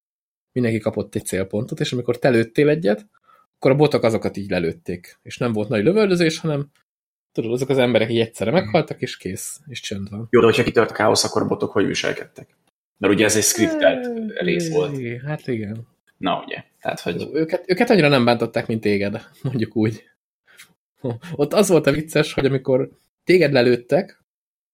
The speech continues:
Speaker 1: akkor hirtelen az történik, hogy a botok így, ö, mintha megölnének mindenkit,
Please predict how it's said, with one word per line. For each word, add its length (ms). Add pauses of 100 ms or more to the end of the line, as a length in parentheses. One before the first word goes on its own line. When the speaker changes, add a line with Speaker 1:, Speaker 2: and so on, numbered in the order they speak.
(320)
Speaker 1:
akkor 260
hirtelen 420
az 180
történik, 640 (280)
hogy 180
a 80
botok 340
így, 320
ö, 200 (640)
mintha 240
megölnének 560
mindenkit, 720